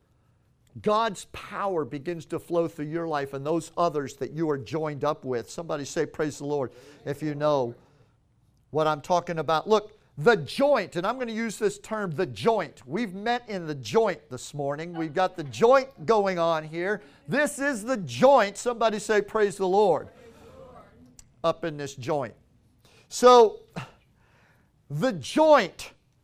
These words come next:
is where all this stuff happens. Becoming equipped to do God's work, attaining the unity of the faith,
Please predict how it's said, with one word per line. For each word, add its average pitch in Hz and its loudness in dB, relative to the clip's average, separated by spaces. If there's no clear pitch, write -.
is 208 4
where 214 4
all 220 2
this 214 -2
stuff 160 2
happens. 147 -2
Becoming 180 -4
equipped 185 -4
to 160 -8
do 165 -4
God's 143 -2
work, 139 -6
attaining 240 0
the 139 -2
unity 214 -6
of 170 0
the 160 -2
faith, 175 -4